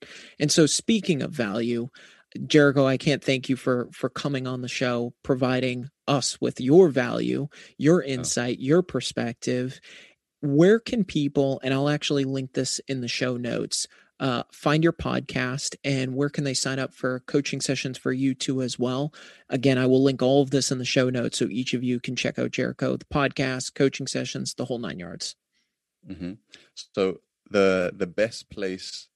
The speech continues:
Speaker 2: um, to reach me would probably be through, uh, my Instagram page.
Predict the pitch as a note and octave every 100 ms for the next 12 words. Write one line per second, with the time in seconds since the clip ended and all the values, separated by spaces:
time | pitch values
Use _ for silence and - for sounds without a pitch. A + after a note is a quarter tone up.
0 | _ E2 - - - - F2 A2 G#2+ F#2+
1 | F#2 E2+ - F#2 F2+ E2 E2+ - - G2
2 | G2+ F#2+ F2+ _ _ - _ _ - D#2
3 | D2+ E2 D#2+ F2 E2+ D2+ D#2+ D2+ D#2+ D#2
4 | D2 -